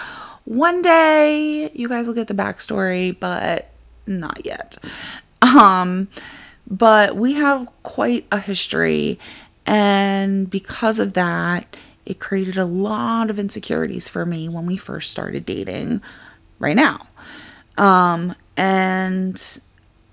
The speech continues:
because of that, I was making up all these crazy scenarios. Like, I wouldn't hear from him at night, and I'd get a random text saying, "Oh,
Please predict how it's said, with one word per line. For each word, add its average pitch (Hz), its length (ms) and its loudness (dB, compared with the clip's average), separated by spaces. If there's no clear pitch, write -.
because 233 540 0
of 247 160 0
that, 175 320 -2
I 170 80 2
was 185 220 0
making 190 580 -2
up - 200 -6
all 165 280 -2
these 175 260 -6
crazy 165 880 -4
scenarios. 165 640 -6
Like, 202 240 0
I 170 180 4
wouldn't 185 300 0
hear 175 340 0
from 202 220 -2
him 247 500 2
at 185 140 -2
night, 196 420 -2
and 175 600 2
I'd 170 160 2
get 190 140 0
a 185 40 4
random 175 360 -2
text 180 320 -6
saying, 175 240 -4
"Oh, 185 280 0